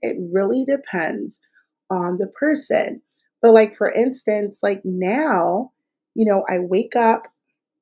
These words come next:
I, you know, take a shower,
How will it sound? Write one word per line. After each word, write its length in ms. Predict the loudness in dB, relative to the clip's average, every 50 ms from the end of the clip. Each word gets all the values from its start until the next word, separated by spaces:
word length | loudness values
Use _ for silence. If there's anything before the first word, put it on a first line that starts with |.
| _ _ _ _ _ _ _ _ -20 -20 -20 -20 _ -6
I, 380 | -4 -2 -2 0 0 0 -2 -2 0
you 100 | -2 -2
know, 400 | 0 0 -2 -2 -2 -4 -6 -8 _ _ _ _ _ _ _ _ _ _ _ _ -2
take 220 | 2 2 4 4 2
a 80 | 0
shower, 1040 | -2 -2 0 0 2 4 4 4 4 4 2 2 2 2 2 0 0 -2 -4 -6 -10